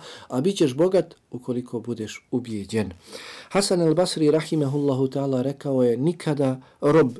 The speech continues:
neće biti istinski ubijeđen u džennet i džehennem, a da se neće i poniziti pred Allahom, subhanahu wa ta'ala, iskazati svoje strahopoštovanje prema njemu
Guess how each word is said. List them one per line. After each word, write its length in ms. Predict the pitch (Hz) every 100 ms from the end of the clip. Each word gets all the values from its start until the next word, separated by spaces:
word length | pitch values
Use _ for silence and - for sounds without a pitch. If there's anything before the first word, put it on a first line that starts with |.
| -
neće 360 | 151 180 151
biti 260 | 143 156 139
istinski 640 | - 185 - 139 127 -
ubijeđen 520 | 147 151 143 113 107
u 80 | 107
džennet 360 | 104 156 151 -
i 60 |
džehennem, 500 | 123 117 143 170 180 165 - - -
a 120 | 131
da 120 | 131
se 200 | - 127
neće 420 | 127 160 156 135 139
i 140 | 131
poniziti 600 | 123 127 165 156 135 123
pred 160 | 127 120
Allahom, 400 | 117 143 143 123
subhanahu 600 | - - 135 131 113 120
wa 80 |
ta'ala, 420 | 104 127 147 151 143 - - -
iskazati 580 | 123 139 147 147 135
svoje 320 | 123 139 135 113
strahopoštovanje 920 | - 117 107 123 113 123 117 131 127
prema 280 | - 110 107
njemu 360 | 123 151 156